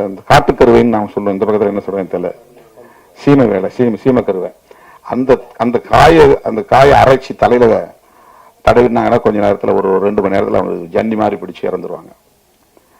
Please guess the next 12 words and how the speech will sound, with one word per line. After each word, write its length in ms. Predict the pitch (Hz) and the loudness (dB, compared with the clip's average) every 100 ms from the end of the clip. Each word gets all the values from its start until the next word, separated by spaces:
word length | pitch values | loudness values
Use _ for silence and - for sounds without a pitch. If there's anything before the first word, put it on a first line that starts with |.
| _ - | _ -4
ஏன்னா 140 | 135 156 | 0 0
அவங்க 160 | 143 - | 0 2
சாகு, 240 | 147 156 147 | 2 4 4
அவங்க 160 | 139 127 | 2 0
சாகு, 200 | 147 156 165 143 113 - | 2 4 4 4 2 -2
தொண்ணூறு 220 | 147 156 160 | 0 4 4
வயசு 180 | 170 156 | 4 0
ஆச்சு, 240 | 147 151 | -2 -2
நூறு 140 | 143 143 | 2 4
வயசு 180 | 143 - | 2 2
ஆச்சு, 200 | 143 156 131 | -2 0 -2
ஒண்ணுமே 200 | 139 | 0